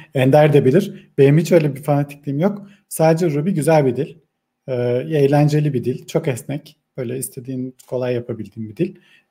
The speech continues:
Rails'de, e, inanılmaz bir, e, verimlilik sağlayan bir web çatısı. Onun için hani böyle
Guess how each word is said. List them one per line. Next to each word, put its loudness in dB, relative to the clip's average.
Rails'de, 4
e, 2
inanılmaz 0
bir, -6
e, -4
verimlilik 4
sağlayan 2
bir -4
web -2
çatısı. -6
Onun 4
için 0
hani 2
böyle 2